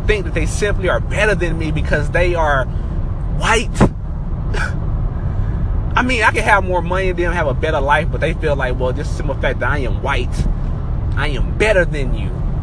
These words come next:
It's fucking crazy to me. Don't play with me, racist white people. I'm just not the one to be fucking played with. I don't play that racist shit. Now, my,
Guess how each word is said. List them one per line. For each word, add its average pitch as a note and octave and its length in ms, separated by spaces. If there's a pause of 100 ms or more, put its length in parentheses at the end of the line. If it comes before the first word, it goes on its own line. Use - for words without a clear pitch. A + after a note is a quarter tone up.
(540)
It's D3+ 180
fucking F#3 440
crazy F#3+ 440
to D#3+ 80
me. C#3+ 300 (560)
Don't G#3 320
play A3 240
with G#3 160
me, G3 320 (300)
racist F3+ 520
white F3+ 300
people. D#3+ 400 (2750)
I'm D#3 180
just D#3 100
not D#3+ 160
the - 60
one D3 160
to C3 40
be - 80
fucking - 320
played C#3 380
with. A2+ 100
I E3+ 140
don't F3+ 180
play E3+ 220
that C#3 140
racist C#3 520
shit. C#3 180 (300)
Now, D3 320 (320)
my, D#3+ 280